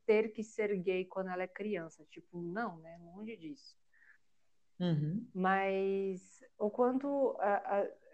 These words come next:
Speaker 1: a galera é muito reaça, e eu tô colocando a palavra reaça e não estritamente conservador, porque, aparentemente, eu não estudei ainda isso muito a fundo, mas reaça e conservador são coisas diferentes mesmo.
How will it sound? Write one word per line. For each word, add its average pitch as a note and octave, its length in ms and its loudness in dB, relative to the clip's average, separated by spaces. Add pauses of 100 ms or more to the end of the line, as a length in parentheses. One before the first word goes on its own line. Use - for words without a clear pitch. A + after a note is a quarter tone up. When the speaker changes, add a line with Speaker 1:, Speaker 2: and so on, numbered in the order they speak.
(160)
Speaker 1:
a F#3 80 0
galera G#3+ 380 6
é - 20 4
muito B3 260 2
reaça, G#3+ 520 2
e G3+ 40 8
eu F#3+ 60 4
tô G3+ 100 0
colocando G#3+ 400 0
a G3+ 40 -2
palavra G3+ 320 0
reaça G#3 580 0
e G3 60 -2
não F#3+ 240 -2
estritamente F#3+ 520 -8
conservador, F3 880 -10
porque, F3+ 600 -4 (140)
aparentemente, F#3+ 760 -4
eu F3+ 120 4
não F#3+ 180 4
estudei G#3 460 0
ainda G3 180 -6
isso F#3+ 260 -8
muito G3 200 -12
a G#3 40 -14
fundo, F3+ 300 -8
mas F3+ 200 -6
reaça G3+ 460 -4
e - 20 -10
conservador G#3+ 580 -4
são G#3 180 -6
coisas G3+ 380 -2
diferentes F#3+ 640 -4
mesmo. F#3 340 -8